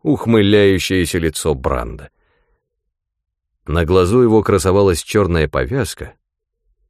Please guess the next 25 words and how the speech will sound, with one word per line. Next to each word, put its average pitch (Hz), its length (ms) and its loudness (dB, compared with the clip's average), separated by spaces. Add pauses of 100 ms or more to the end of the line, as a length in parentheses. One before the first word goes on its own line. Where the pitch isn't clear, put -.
в 160 80 -4
ладони 101 540 4
лежал 73 420 0
камень. - 440 -12 (1300)
Наверное, 110 560 2
он 98 320 0
телепортировался. 95 1200 -4 (1400)
Бранд 101 540 2
ударил 85 440 -2
меня, 64 380 -12 (380)
и 160 100 -2
я 127 280 2
повалился 95 680 2
на 78 140 0
левый 64 300 -6
бок. 60 340 -20 (1040)
Затем 92 420 0
он 123 100 4
ударил 110 360 4
меня 101 240 2
ещё 85 500 -2
раз 69 280 -4
ногой 92 440 0
в 64 80 -10
живот. 62 420 -12